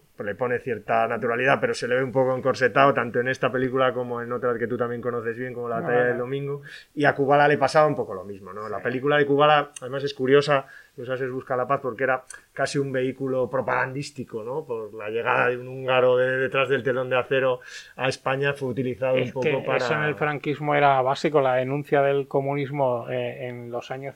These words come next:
Speaker 2: cincuenta era perfecta, y es una trama que aprovechó muy bien, eh, el,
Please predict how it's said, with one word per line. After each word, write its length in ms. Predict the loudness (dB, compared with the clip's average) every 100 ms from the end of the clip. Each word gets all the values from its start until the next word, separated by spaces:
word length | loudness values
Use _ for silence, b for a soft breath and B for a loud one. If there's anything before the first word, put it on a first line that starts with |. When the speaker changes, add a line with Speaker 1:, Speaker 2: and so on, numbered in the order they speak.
| -10
Speaker 2:
cincuenta 760 | -10 -6 -4 -4 -2 -2 -2
era 220 | -4 -6 -6
perfecta, 720 | -10 -10 -12 -10 -6 -4 -6
y 80 | -12
es 140 | -12
una 160 | -12 -6
trama 320 | -6 -6 -6
que 80 | -8
aprovechó 440 | -6 -6 -6 -8
muy 280 | -8 -10 -12
bien, 400 | -10 -10 -12 -16 b b b b -12
eh, 800 | -12 -12 -14 -16 -18 -20 -20 _ _
el, 520 | -16 -16 -20 -20 -20